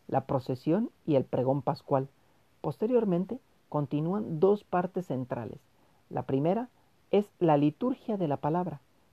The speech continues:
que prepara a revivir sacramentalmente la muerte y resurrección de Cristo, haciendo memoria de los principales acontecimientos de la historia de la salvación. Se prevén siete lecturas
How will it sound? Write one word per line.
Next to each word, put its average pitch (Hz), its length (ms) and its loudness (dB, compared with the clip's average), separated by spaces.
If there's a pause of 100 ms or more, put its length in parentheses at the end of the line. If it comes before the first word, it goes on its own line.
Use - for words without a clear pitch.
(120)
que 135 120 0
prepara 175 720 2
a 165 120 4
revivir 151 540 2
sacramentalmente 180 1080 -2
la 143 200 -2
muerte 190 380 -2
y 220 40 4
resurrección 190 720 -4
de 185 80 -2
Cristo, 196 400 -6 (400)
haciendo 214 500 4
memoria 196 420 2
de 196 80 0
los 165 160 0
principales 160 640 -2
acontecimientos 160 920 -4
de 143 120 0
la 139 60 0
historia 175 400 0
de 143 100 0
la 135 100 -2
salvación. 135 560 -8 (800)
Se 156 100 6
prevén 151 420 2 (140)
siete 202 420 0
lecturas 214 540 -2